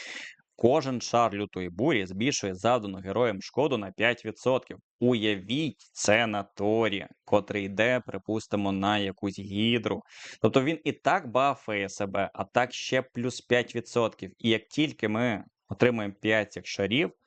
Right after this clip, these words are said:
він бере і б'є знову всіх, і ще й накладає оглушення. Звісно, на гідру ти, наприклад, оглушення не накладеш, але якщо ти пішов, припустимо, і напав на аренку, да,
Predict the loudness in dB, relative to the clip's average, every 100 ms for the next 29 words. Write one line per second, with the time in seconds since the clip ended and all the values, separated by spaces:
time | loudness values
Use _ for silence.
0 | _ _ _ 0 0 2 0 2 2 0
1 | -4 _ _ _ 0 0 0 -2 2 2
2 | 0 -2 0 -2 -6 -4 -2 -2 _ _
3 | _ 2 2 2 0 0 0 -2 -4 0
4 | 0 0 -2 -6 -2 -2 -2 -4 -10 -2
5 | -2 0 0 2 0 -2 -4 -6 -6 -8
6 | -4 0 0 -2 -4 -4 -2 0 2 2
7 | 0 _ _ -20 -2 2 2 2 0 -2
8 | 2 2 0 -6 -6 -2 0 0 -6 -6
9 | -6 -4 -2 -2 -4 _ -2 0 2 2
10 | 0 2 2 2 -2 -6 -2 2 2 0
11 | -2 -6 -6 _ 0 4 4